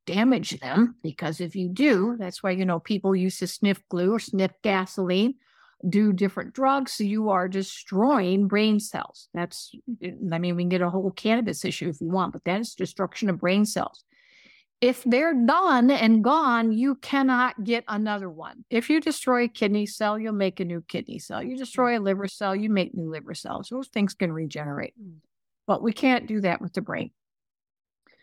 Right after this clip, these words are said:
Speaker 2: Is
Speaker 1: So
Speaker 2: that true for every organ in the endocrine system, that whether it's pancreas or liver, they all can regenerate?
Speaker 1: Yeah, they, it is. You will regenerate your adrenal gland cells. You will re-,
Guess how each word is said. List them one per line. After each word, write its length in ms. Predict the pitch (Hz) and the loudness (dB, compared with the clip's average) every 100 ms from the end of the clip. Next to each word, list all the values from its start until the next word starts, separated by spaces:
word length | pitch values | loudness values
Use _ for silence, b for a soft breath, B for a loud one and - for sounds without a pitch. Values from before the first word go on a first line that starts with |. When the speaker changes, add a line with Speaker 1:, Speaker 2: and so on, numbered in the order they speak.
| b | b
Speaker 2:
Is 60 | 285 | -2
Speaker 1:
So 140 | 262 | 2
Speaker 2:
that 140 | 247 214 | 2 2
true 260 | - 285 | 2 0
for 160 | 277 247 | 2 0
every 400 | 233 220 214 233 | 0 0 0 0
organ 360 | 220 214 226 220 | 0 -2 -2 -4
in 120 | 214 | -2
the 80 | 208 | -2
endocrine 680 | 202 208 - 220 226 220 | -4 -4 -4 -2 0 -2
system, 540 | - 233 - 240 240 220 | -4 -8 -4 -2 -2 -2
that 300 | 202 185 180 | -2 -2 -4
whether 300 | 180 214 196 | -8 -6 -4
it's 160 | 190 - | -4 -6
pancreas 560 | - 202 196 202 196 - | -2 0 0 0 -2 -2
or 80 | |
liver, 560 | 196 202 185 202 196 196 - | 0 2 2 2 2 -2 -2
they 140 | 208 | 0
all 180 | 190 185 | 0 -2
can 160 | - 185 | -2 -2
regenerate? 640 | 185 180 175 180 202 214 _ _ _ _ _ _ _ _ _ _ _ | 0 0 -2 -2 -4 -6 _ _ _ _ _ _ _ _ _ _ _
Speaker 1:
Yeah, 280 | 254 233 147 - _ _ - | 0 0 0 -10 _ _ -2
they, 200 | 240 - | 0 2
it 140 | 240 | 2
is. 320 | 240 160 - - _ | 2 0 -6 -18 _
You 300 | 208 202 190 | -6 -2 0
will 320 | 190 214 202 | 2 4 2
regenerate 800 | 190 202 190 208 185 185 180 185 | 2 0 0 0 0 0 0 -2
your 200 | 196 180 | -2 -4
adrenal 400 | 175 190 202 190 | -2 0 2 2
gland 400 | 170 170 165 160 | -2 -6 -8 -10
cells. 520 | - 160 160 170 170 | -10 -8 -6 -6 -6
You 100 | 180 | -8
will 240 | 165 170 170 | -8 -8 -6
re-, 220 | 175 170 | -8 -10